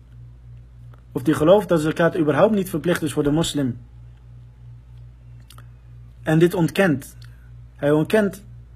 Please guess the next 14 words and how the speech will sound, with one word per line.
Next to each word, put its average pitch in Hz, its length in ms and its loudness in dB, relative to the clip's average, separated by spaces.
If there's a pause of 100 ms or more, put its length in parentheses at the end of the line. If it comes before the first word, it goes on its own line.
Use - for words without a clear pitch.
(400)
de 147 120 0
verplichting 180 520 -2
van 170 100 0
de 156 100 2
zakat. 151 400 -2 (420)
Wa 151 100 2
yaqulu 175 520 4
les-, 180 180 4
laysat 180 580 2
zakatu 170 640 2
wajiba. 160 600 2 (680)
Wa 143 100 0
nasu 180 440 2
ahrar. 147 560 4